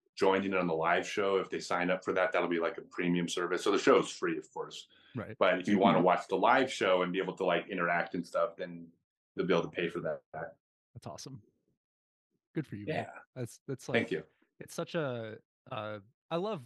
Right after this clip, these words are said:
Speaker 2: the idea of just, like, monetizing things. It seems like you have, like, a million pokers in the fire at any given time.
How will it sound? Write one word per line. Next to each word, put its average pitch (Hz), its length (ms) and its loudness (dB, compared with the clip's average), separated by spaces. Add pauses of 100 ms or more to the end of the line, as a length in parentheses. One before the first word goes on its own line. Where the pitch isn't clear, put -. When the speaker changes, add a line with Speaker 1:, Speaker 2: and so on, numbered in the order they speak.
(100)
Speaker 2:
the 139 120 -2
idea 131 300 -4
of 107 120 -6
just, 104 180 -12
like, 110 120 -4
monetizing 104 840 -6
things. 98 300 -10
It 120 100 -12
seems 151 160 0
like 147 120 -2
you 139 60 0
have, 123 60 -2
like, 113 140 -6
a 110 40 -8
million 113 520 -4
pokers 101 540 -6
in 101 120 -8
the 98 60 -8
fire 101 360 -4
at 104 80 -8
any 101 160 -10
given 98 260 -10
time. 95 340 -10